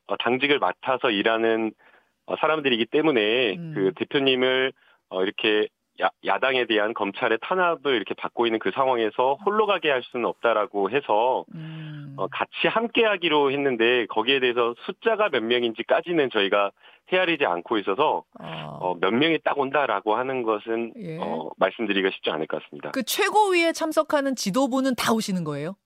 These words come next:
Speaker 1: 어, 그것도 저희가 뭐,
Speaker 2: 그것도?
Speaker 1: 뭐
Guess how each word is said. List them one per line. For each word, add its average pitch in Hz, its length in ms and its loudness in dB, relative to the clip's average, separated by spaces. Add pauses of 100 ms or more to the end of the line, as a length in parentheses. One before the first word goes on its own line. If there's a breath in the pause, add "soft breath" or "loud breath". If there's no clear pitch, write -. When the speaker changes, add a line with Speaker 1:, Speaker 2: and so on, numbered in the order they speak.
(960 loud breath)
Speaker 1:
어, 131 320 2 (160)
그것도 202 260 0
저희가 151 480 2
뭐, 127 120 -2 (180)
Speaker 2:
그것도? 165 360 -2
Speaker 1:
뭐 135 240 0